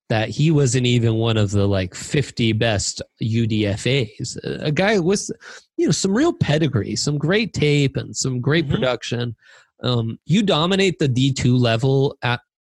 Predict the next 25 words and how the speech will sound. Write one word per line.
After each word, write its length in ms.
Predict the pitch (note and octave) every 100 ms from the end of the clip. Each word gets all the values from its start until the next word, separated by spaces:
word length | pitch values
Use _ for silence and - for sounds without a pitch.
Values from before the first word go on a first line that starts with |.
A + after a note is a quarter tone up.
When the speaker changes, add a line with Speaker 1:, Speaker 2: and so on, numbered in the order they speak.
| _ _ _ -
Speaker 1:
at 160 | C3+ -
such 340 | - C#3+ -
an 80 | C#3
extent, 440 | A#2 - C3 C3 -
you 180 | D3 E3
need 340 | C3+ C3+ A2
to 100 | -
be 180 | G#2+ A2
on 160 | F#2+ G2+
N 120 | G#2+
F 120 | G#2+ -
L 140 | G1+ G1+
radars. 560 | - - - - -
You 80 | -
know? 60 | D#3
Speaker 2:
Yeah, 160 | F#3+ -
they, 220 | C3+ E3 F3
there 200 | E3+ F#3
is 140 | F#3+ D3
nothing 360 | D#3 F3 F#3+ D#3+
else 200 | D#3 -
he 160 | D#3+
could 160 | D3 D3+
have 160 | C#3+ B2+
done. 320 | A#2 -